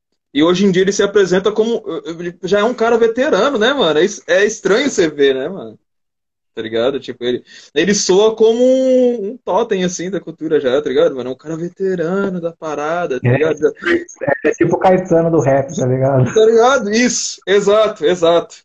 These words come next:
Speaker 1: exato.
Speaker 2: <laughs>
Speaker 1: E, e, tipo, pra nós, os veteranos eram racionais, tá ligado, mano?
Speaker 2: Sim,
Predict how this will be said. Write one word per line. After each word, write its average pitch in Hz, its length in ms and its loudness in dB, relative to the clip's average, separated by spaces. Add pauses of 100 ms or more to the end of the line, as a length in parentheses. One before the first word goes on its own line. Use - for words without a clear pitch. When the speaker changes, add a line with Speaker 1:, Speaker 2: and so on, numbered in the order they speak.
Speaker 1:
exato. 214 400 2 (200)
Speaker 2:
<laughs> 180 1500 -4 (100)
Speaker 1:
E, 196 220 0
e, 226 40 0
tipo, 247 240 0
pra 226 220 0
nós, 226 260 2
os 202 120 -6
veteranos 220 500 2
eram 269 220 4
racionais, 277 760 -2
tá 165 100 -2
ligado, 151 480 -2
mano? 110 300 -18 (920)
Speaker 2:
Sim, 113 420 0